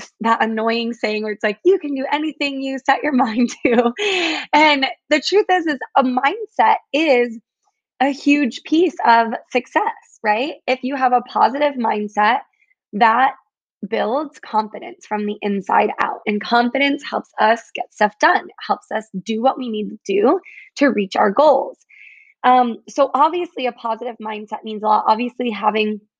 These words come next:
um, the right mindset for whatever project you're doing and, and whatever vision you have,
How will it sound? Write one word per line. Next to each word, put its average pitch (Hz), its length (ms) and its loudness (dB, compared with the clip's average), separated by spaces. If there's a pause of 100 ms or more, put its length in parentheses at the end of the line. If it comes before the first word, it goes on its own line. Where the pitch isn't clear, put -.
(640)
um, 214 260 2
the 214 120 0
right 220 280 0
mindset 214 540 -2
for 220 100 -2
whatever 214 320 -2
project 214 480 2
you're 220 100 0
doing 214 540 -2
and, 208 160 -8 (220)
and 220 240 -6
whatever 208 360 2
vision 214 360 4
you 220 80 4
have, 214 300 4